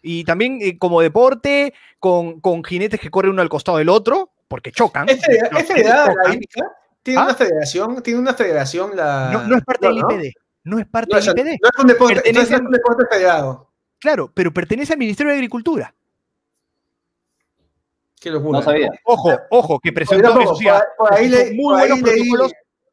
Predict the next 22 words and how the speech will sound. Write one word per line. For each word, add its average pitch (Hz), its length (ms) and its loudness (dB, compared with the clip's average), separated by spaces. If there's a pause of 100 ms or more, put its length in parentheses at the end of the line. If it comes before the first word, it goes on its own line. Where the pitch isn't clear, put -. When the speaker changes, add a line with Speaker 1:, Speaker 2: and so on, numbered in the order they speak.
(140)
Speaker 1:
antes 240 240 -4
que 233 100 -4
el 190 80 -8
fútbol 254 400 -2 (760)
y 220 220 -12
que, 285 380 -8 (160)
eh, 156 600 -8 (100)
tú 233 100 -12
sabes, 233 340 0
eh, 175 200 -2
Raúl, 185 280 2
que, 202 140 -4
que 151 500 -6
mantiene 214 640 -6
de 170 140 -6
manera 196 420 -2
directa 190 380 -4
e - 20 -4
indirecta 190 360 -6
veinticinco 151 580 -8
mil 196 140 -8
familias. 208 520 -8